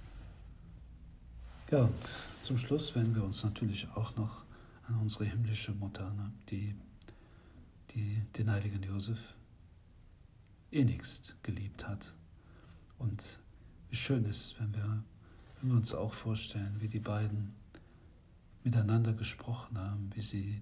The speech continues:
Dinge beredet haben, wie sie sich gefreut haben über bes-, bestimmte Dinge, wie sie, ja, auch zusammen schwierige Zeiten bestanden haben, durchlebt haben, wie sie sich gegenseitig gestützt haben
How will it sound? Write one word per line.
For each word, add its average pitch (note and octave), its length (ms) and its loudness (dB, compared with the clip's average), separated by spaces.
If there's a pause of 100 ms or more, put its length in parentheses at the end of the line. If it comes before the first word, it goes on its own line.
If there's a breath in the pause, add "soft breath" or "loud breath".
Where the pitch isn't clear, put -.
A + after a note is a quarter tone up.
Dinge A#2 240 6
beredet G#2+ 600 0
haben, F#2+ 220 -2
wie G#2 40 0
sie G2+ 80 -2
sich - 120 -2
gefreut A2+ 540 0
haben G2+ 220 -2
über G#2+ 200 -2
bes-, - 240 -6 (100)
bestimmte A2+ 460 -2
Dinge, A2+ 400 2 (840 loud breath)
wie A#2+ 100 -4
sie, G2+ 400 0 (420)
ja, C3 280 4
auch G#2+ 60 -6
zusammen G#2 580 4 (540 loud breath)
schwierige A#2+ 540 4
Zeiten C3+ 540 0 (500)
bestanden C3 640 0
haben, F#2+ 180 -4
durchlebt A#2+ 640 -2
haben, G#2 180 -4
wie G#2 80 -2
sie G#2 80 -4
sich - 220 -8 (300 loud breath)
gegenseitig A2+ 640 0
gestützt - 580 -4
haben G2 200 -6